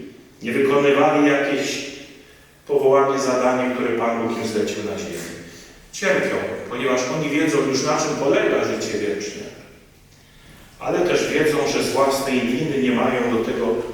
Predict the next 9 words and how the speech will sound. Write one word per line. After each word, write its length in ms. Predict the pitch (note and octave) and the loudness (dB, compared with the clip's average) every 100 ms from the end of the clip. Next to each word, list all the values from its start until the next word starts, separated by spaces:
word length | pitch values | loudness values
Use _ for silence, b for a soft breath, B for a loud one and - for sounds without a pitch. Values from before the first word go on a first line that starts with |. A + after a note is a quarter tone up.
| - | -10
szczęścia 580 | - B2+ B2+ B2 B2 A2+ | -10 -4 -4 -2 -2 -2
jeszcze 300 | A2 - - | -2 -2 -4
pełnego 520 | - A2+ A2+ B2 - | -4 -2 0 0 0
dostępu. 560 | - - - - - - - - - - - - - - - - - - B B B B B B | 0 0 -4 -6 -10 -12 -16 -18 -20 -20 -20 -20 -20 -20 -20 -20 -20 -20 B B B B B B
Ich 220 | G3 - | -4 -2
świętość 720 | - - F#3 F3 - E3 E3 | -2 0 2 2 2 0 0
jest 300 | D3+ D3+ D3+ | 0 2 0
już 360 | D3 C#3+ - - | 0 -2 -2 -2
nieutracalna, 1200 | E3 - - G3 - - - - G#3+ G3 F#3 F#3+ | 0 2 2 0 0 -2 -2 -2 -2 -2 -4 -6